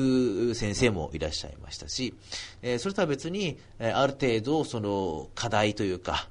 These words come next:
あ、テーマを決めたりだとか、今回はじゃあこういう取り方っていうテーマで、えー、みんな考えてみようということで、それぞれが企画をして、えー、まあ、決められた期間内に、えー、それを作らせる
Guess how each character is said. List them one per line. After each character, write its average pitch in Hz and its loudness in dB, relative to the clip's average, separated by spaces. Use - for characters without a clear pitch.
あ、 101 -2
テ 123 4
ー - -2
マ 101 4
を 85 2
決 - -10
め 104 -4
た 98 2
り 92 2
だ 73 -12
と - -16
か、 - -12
今 135 -2
回 104 2
は 131 4
じ 123 0
ゃ 98 2
あ - -14
こ 151 -2
う 165 0
い 180 -4
う 202 -4
取 147 -2
り 143 -8
方 127 0
っ 127 -2
て - -10
い 135 -2
う 123 -4
テ 147 2
ー - -2
マ 139 -2
で、 180 0
え 113 -2
ー、 104 -4
み 117 -6
ん 104 -6
な 82 -6
考 90 -8
え 85 -4
て 85 -10
み 71 -14
よ 64 -12
う - -16
と - -12
い - -8
う - -14
こ 123 -4
と 156 -6
で、 165 2
そ 139 -2
れ 120 2
ぞ 110 0
れ 104 4
が 98 2
企 - -2
画 95 -6
を 92 0
し - -4
て、 185 2
え 110 0
ー、 - -20
ま 113 2
あ、 - -18
決 - -4
め 127 4
ら 117 6
れ 120 6
た - -4
期 - -10
間 117 2
内 135 2
に、 120 -4
え 104 0
ー、 95 0
そ 104 -2
れ 98 0
を 90 -2
作 - -4
ら 98 0
せ - -4
る - -16